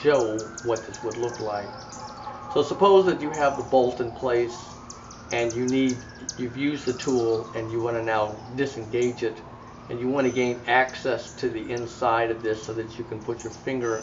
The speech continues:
against the bolt head to hold it in place while you remove the wing nut. It is difficult unless you have a, like, fingernail, and even then, if you have a lot of dirt around here, it might be difficult to dislodge this little cap. So what I did was, there was a little additional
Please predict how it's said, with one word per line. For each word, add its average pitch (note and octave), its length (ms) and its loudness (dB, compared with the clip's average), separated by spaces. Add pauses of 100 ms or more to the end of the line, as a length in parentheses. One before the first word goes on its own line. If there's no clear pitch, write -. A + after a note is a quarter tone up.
against A#2+ 440 -4
the A2+ 60 -6
bolt C3 360 2
head A#2 340 2
to A2 80 -2 (460)
hold C#3+ 300 4
it A#2 100 2
in A2 100 -4
place C3+ 380 4
while A2+ 200 4
you A2 80 -2
remove B2 320 2
the A2+ 100 -2
wing B2+ 300 0
nut. A2 240 0 (1500)
It C#3+ 180 4
is C3+ 240 2
difficult E3+ 760 6 (340)
unless C3 220 2
you C3+ 60 -2
have A2+ 100 0
a, - 20 2
like, G#2 240 0 (120)
fingernail, B2 560 4
and B2+ 80 2
even A#2 200 -2
then, B2 240 4
if A2+ 140 -2
you A#2 60 2
have A2 100 2
a - 20 2
lot A2 140 4
of - 100 -12
dirt C3+ 180 4
around A2+ 320 2
here, A#2 160 2
it A2 160 0
might A2 160 -2
be A2 60 -10
difficult A#2+ 560 0
to A#2 120 -12
dislodge A#2+ 640 2 (120)
this - 180 -8
little A2+ 180 -4 (100)
cap. A#2 500 -2 (960)
So D3 100 4
what C#3+ 160 8
I C#3 100 8
did D#3 280 4
was, B2+ 640 6
there C3 80 2
was A#2+ 180 2
a B2 40 2
little C3 320 6
additional B2 480 -2